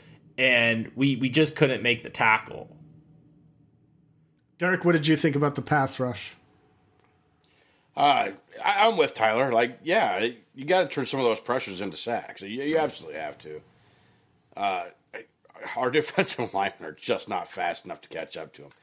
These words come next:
Speaker 3: There was a few times we had a few defensive linemen in there giving up some pressures that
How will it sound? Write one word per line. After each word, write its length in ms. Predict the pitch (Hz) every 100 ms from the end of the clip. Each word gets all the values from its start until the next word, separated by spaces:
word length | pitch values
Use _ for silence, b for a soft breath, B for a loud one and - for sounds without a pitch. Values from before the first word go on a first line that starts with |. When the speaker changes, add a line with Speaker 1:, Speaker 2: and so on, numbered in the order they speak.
| b b b
Speaker 3:
There 100 | 175
was 80 |
a 40 | 123
few 200 | 117 135
times 280 | 131 107 95
we 60 |
had 100 | 107
a 40 | 92
few 160 | 120
defensive 400 | 98 95 101 90
linemen 380 | 90 98 107 90
in 100 | 80
there 300 | 78 76 76 _ _ _ _ _
giving 220 | 120 117
up 100 | 110
some 200 | - 98
pressures 500 | 87 98 95 92 85
that 160 | 98 101